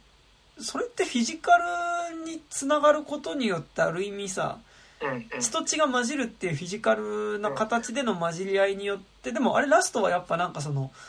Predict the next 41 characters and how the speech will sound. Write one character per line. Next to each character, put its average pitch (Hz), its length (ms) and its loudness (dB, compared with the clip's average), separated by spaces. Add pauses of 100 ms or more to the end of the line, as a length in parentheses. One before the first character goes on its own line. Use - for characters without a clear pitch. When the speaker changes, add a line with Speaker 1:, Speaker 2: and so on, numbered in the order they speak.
(680)
Speaker 1:
息 208 320 0
子 302 120 0
の 311 100 0
意 294 120 -2
識 - 300 4
と 160 100 -4
俺 151 140 0
は 143 160 0
な 175 160 0
ん 151 60 -8
か、 - 220 -8 (640)
息 226 180 0
子 320 140 -4
的 320 240 -8
な 330 120 4
も 330 100 -2
の 359 100 0
と 262 100 -6
最 226 140 4
後 180 80 -2
主 160 140 -6
人 202 140 -4
公 185 100 -6
は 143 60 -2
つ - 140 -6
な 156 120 0
が 156 100 2
れ 151 100 0
て - 80 -12
た 135 140 -6
気 - 100 -12
は 135 120 -8
し - 100 -10
て 147 120 -6
て、 139 400 -8
Speaker 2:
う - 40 -2
ん - 20 -2
う 139 40 -2
ん - 20 -6
う 135 40 -6
ん。 - 40 -14